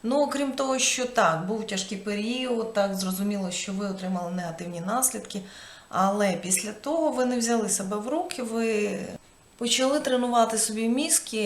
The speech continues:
і вже тривалий час знаходитесь в деструктиві, замість того, щоб діяти, рухатись.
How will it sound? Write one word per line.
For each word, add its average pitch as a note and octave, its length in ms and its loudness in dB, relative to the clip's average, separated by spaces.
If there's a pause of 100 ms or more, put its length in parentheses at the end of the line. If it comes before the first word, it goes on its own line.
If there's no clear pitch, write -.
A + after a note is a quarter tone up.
і C4 480 0
вже A#3 580 2 (480)
тривалий G#3 500 2
час A#3+ 300 0
знаходитесь F#3 840 -2 (380)
в F#3 60 -2
деструктиві, G3+ 880 0 (420)
замість G#3 420 0
того, A3 220 0
щоб G3 340 0
діяти, G3+ 440 -4
рухатись. D#3 680 -8